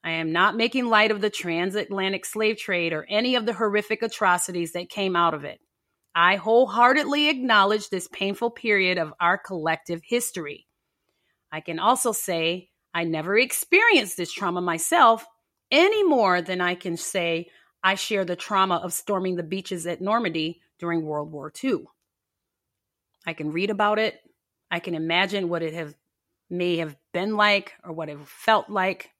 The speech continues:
But the truth is, I don't know because I didn't live it. Is there such a thing as residual trauma? Is there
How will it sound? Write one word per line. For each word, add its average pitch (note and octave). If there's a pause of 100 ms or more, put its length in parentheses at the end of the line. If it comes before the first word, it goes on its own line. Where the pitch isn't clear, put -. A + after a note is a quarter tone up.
(920)
But G3
the F#3
truth C4+
is, F#3 (360)
I F3+
don't F#3+
know G3 (800)
because F#3+ (100)
I F3+
didn't F#3 (200)
live F3
it. - (1600)
Is A3
there D4
such C#4
a A3
thing G#3
as F3+
residual F3
trauma? G#3 (1400)
Is G#3
there G#3+